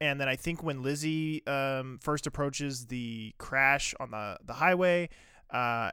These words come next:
and, uh, when they, when they bring him in from the chopper, like, all of those, uh, moments are all just insanely scored by Martin. Like, he just does an incredible job with them. And then, like you said, Lauren, the, the lighting and the way this, this whole scene is shot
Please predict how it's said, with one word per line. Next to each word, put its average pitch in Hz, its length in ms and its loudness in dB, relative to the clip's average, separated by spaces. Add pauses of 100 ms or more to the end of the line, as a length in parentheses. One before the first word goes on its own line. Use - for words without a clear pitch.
(160)
and, 120 600 -2 (280)
uh, 113 220 -4
when 135 160 -4
they, 127 100 -2 (220)
when 160 100 0
they 147 80 2
bring 156 180 4
him 147 100 0
in 139 140 -2
from 139 160 -6
the 120 80 -8
chopper, 113 560 -2
like, 127 260 -4
all 175 260 8
of 160 60 4
those, 131 640 0
uh, 131 200 -2
moments 120 420 -6
are - 140 -6
all 123 260 -2 (540)
just - 320 0 (180)
insanely 151 600 0
scored 104 440 -8
by 101 160 -4
Martin. 95 380 -12
Like, 104 160 -12
he 123 100 -14
just 120 220 -10
does 113 160 -8
an 107 80 -14
incredible 101 480 -10
job 98 280 -10
with 95 140 -12
them. 107 160 -14
And 101 140 -10
then, 104 260 -12 (420)
like 127 220 -8
you 117 80 -10
said, 104 220 -8
Lauren, 101 240 -12
the, 101 200 -10
the 107 140 -12
lighting 127 480 -2
and 113 100 -10
the 104 60 -8
way 117 160 -6
this, 113 400 -8
this 127 140 -8
whole 131 160 -4
scene 127 260 -8
is 123 140 -8
shot 120 360 -4